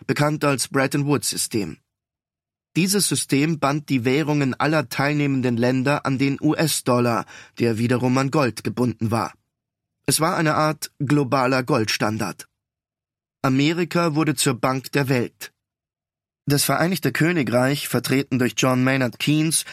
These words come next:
hatte ursprünglich vorgeschlagen, eine supranationale Reservewährung namens Bancor zu schaffen,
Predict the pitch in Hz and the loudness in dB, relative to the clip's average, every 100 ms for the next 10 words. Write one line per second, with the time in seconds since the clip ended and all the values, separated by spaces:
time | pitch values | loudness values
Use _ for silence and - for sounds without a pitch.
0 | - - - 131 165 190 208 - 151 127 | -18 -20 -6 -2 0 0 -2 0 0 0
1 | - 143 147 135 139 127 127 - 127 123 | 0 0 2 0 2 0 0 0 0 0
2 | 120 180 - 127 127 131 131 127 127 131 | 0 -2 0 0 0 0 0 2 2 0
3 | 131 120 165 139 117 127 127 127 123 123 | 0 2 0 0 0 0 2 2 2 2
4 | 127 123 - 139 147 147 120 85 - 110 | 0 -2 -2 0 0 0 -2 -4 -4 0
5 | 123 120 123 | 2 2 2